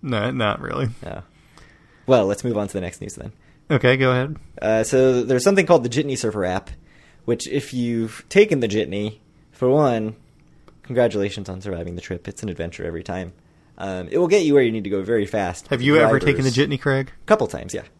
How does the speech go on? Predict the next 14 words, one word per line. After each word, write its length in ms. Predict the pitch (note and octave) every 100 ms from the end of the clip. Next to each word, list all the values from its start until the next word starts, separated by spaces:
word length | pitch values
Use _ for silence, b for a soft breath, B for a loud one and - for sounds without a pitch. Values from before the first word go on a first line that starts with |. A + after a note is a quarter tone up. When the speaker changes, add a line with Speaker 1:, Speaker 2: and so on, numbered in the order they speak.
| _ _ _ -
Speaker 1:
Oh, 60 | E3+
really? 260 | G3+ D4 -
Speaker 2:
Uh, 260 | A2+ C#3 -
Speaker 1:
I, 80 | C#3+
I 20 |
never 220 | D#3+ D3
have. 260 | C#3 A#2 - - _ _ _
Speaker 2:
it's 600 | A#2 B2+ - - - - _ _ _ _ _ _ _ _ _ _ _ _ -
some 240 | - B3
of 140 | E3+
the 60 | D#3
most 240 | C#3+ C3
insane 340 | A#2 G#2+ A#2 G2+
driving 540 | F#2 F#2 F#2 F2 F2